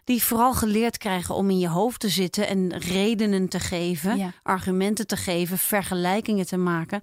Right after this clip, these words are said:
Speaker 1: En
Speaker 2: Ja.
Speaker 1: dat je toch vergeet van, goh, ik heb eigenlijk vandaag meer zin in groen dan in blauw. En dat je dus niet weet waar je dat moet zoeken, dat
Speaker 2: Nee.
Speaker 1: gevoel.
Speaker 2: Ja, dat is de kracht van, eh, werken met het lichaam. Ik heb heel veel mensen die als je vraagt,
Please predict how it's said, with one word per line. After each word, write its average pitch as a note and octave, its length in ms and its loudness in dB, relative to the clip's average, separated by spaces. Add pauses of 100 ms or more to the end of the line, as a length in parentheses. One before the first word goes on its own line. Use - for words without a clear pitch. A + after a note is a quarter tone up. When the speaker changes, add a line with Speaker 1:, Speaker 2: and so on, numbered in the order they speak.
(380)
Speaker 1:
En - 120 0
Speaker 2:
Ja. C#4 80 6
Speaker 1:
dat G3 100 0
je - 100 -12
toch F#4 220 0
vergeet G#3 520 0
van, G#3 240 2
goh, - 300 2 (340)
ik - 60 -10
heb - 140 -2
eigenlijk G#3 320 0
vandaag G3+ 360 2
meer G#3 240 4
zin F#3 220 2
in F3+ 160 2
groen A3+ 400 2
dan F#3 180 2
in F#3+ 140 2
blauw. A#3 440 4
En A3 140 0
dat A3 160 0
je A#3 60 0
dus G#3 180 2
niet G#3+ 220 0
weet G3 240 2
waar F3+ 160 0
je F3+ 60 0
dat F3+ 200 -4
moet F3 200 -2
zoeken, A#3 560 0
dat - 320 -4
Speaker 2:
Nee. G#3+ 120 0
Speaker 1:
gevoel. F3 440 -2 (400)
Speaker 2:
Ja, G3+ 260 -2
dat B3 300 -2
is C#4 120 -2
de A3 160 -4
kracht C#4 480 2
van, A#3 460 2
eh, G3+ 260 0 (140)
werken A3+ 400 0
met G#3 160 -2
het F3+ 100 -6
lichaam. B3 500 -2
Ik G#3+ 160 -4
heb A3 180 -4
heel B3+ 440 0
veel A3 240 -4
mensen B3+ 600 0
die A3 160 -6
als G#3 180 -6
je F#3+ 80 -8
vraagt, C4 720 -6